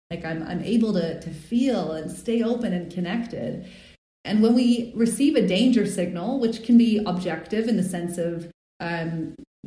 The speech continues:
you know, a loud noise that you aren't expecting, or, uh, a cl-, a close call where you almost got hit by a car or something. Like,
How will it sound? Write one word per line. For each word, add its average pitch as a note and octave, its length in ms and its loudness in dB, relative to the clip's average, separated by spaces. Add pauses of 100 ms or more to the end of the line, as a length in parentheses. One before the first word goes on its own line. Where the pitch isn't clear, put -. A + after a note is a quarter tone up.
(120)
you F#3+ 120 -4
know, F3 260 -2
a F3 60 -4
loud F3 380 0
noise E3 340 -4
that F3 120 -2
you F#3 200 -4
aren't D#3 200 -8
expecting, F3 800 -6
or, D#3 460 -4
uh, - 360 -10 (140)
a E3+ 300 -4 (160)
cl-, F#3 160 -6
a F#3 60 -10
close F3+ 340 -2
call D#3 540 -6 (240)
where E3 240 -6
you E3+ 180 -4
almost E3+ 260 -8
got - 120 -10
hit F#3 180 -6
by E3+ 100 -8
a - 140 -8
car D3+ 360 -8
or F#3 100 -4
something. - 440 -6
Like, F3+ 220 -8